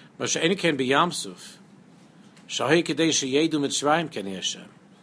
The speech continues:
For whatever, for whatever reason, for whatever purpose, there the tachlis is, "V'yedu Mitzrayim Keni Hashem."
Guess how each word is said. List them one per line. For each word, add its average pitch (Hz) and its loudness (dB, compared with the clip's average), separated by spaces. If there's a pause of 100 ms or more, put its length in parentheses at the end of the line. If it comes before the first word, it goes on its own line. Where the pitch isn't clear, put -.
(200)
For - -20
whatever, 160 0
for - -6
whatever 160 2
reason, 170 -4
for 131 -14
whatever 160 2
purpose, 180 -4 (460)
there 175 2
the 151 -2
tachlis 151 -2
is, 147 0 (680)
"V'yedu 143 2
Mitzrayim 160 0
Keni 98 -6
Hashem." - -8